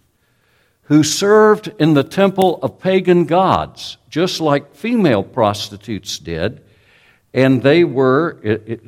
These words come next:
to use the Hebrew word, "You shall not bring the hire of a harlot," that is a kadashah, "or the wages of a dog," a kadosh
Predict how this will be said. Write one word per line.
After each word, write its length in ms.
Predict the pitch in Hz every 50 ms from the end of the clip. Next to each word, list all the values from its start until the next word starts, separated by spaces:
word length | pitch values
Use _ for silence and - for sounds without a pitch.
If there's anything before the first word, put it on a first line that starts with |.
| _
to 80 | - 123
use 480 | 110 101 107 139 151 143 127 - - -
the 160 | 104 101 95
Hebrew 460 | 95 143 185 185 156 123 110 107 101
word, 460 | 90 90 98 95 117 147 160 160 - - _ _ _ _ _ _ _ _ _ _ _ _ _ _ _ _
"You 160 | - 120 151 165
shall 240 | - - 151 135
not 400 | 135 139 147 160 180 170 - 104
bring 380 | 104 143 165 165 170 175 165 147
the 140 | - 123 107
hire 580 | 101 - - - - 143 156 175 180 180 180
of 180 | - - 156 147
a 80 | 160 139
harlot," 680 | - - - - 175 170 135 101 92 113 - - - - _ _ _ -
that 260 | 98 117 123 127 123
is 580 | 123 123 135 123 127 120 120 117 110 - - - _ _ _ _ _ _ _ _ _ _ _ -
a 80 | - 104
kadashah, 1000 | - - 139 131 127 131 - - - - - 202 196 147 104 87 90 135 165 - _ _ _ _ _ _ _ _ _ _ _ -
"or 140 | - 135 143
the 80 | 127 123
wages 560 | 117 127 151 170 190 170 147 156 143 - 147
of 120 | 135 107
a 60 | 127
dog," 640 | 120 107 98 147 180 190 147 107 104 117 139 - - _ _ _ _ _ _ _ _ _ _ _ -
a 80 | 110 107
kadosh 840 | - - - 117 101 98 170 202 180 123 131 135 - - - -